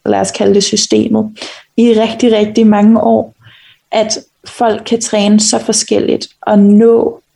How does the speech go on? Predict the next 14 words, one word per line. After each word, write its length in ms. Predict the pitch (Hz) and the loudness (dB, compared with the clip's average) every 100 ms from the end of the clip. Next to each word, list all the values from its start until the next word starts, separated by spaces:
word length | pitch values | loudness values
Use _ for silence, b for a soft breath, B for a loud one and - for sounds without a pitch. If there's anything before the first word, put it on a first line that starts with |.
| - | -12
stort 460 | - - 254 220 - | -6 -2 -2 -2 -2
set 280 | 240 233 - | -2 -2 -2
de 60 | |
samme 420 | 214 196 185 202 208 | -2 0 2 4 4
mål. 440 | 226 - 214 214 _ _ - | 2 2 -2 -4 _ _ -2
Øh, 440 | 220 208 196 196 202 - | 0 2 0 -2 -4 0
men 340 | 208 220 214 | 4 4 2
fællesnævneren 960 | 214 269 262 233 - 214 202 190 190 190 | 2 -2 0 0 2 2 2 2 2 0
er, 280 | 196 196 214 214 B B B B - | 0 0 -2 -4 B B B B -6
at 140 | 190 | -2
de 80 | 220 | -2
har 200 | 220 220 | -2 -4
en 100 | 226 - - | -6 -8 -2
inkarneret 760 | 254 247 240 220 196 - - | 2 2 2 0 0 -4 -8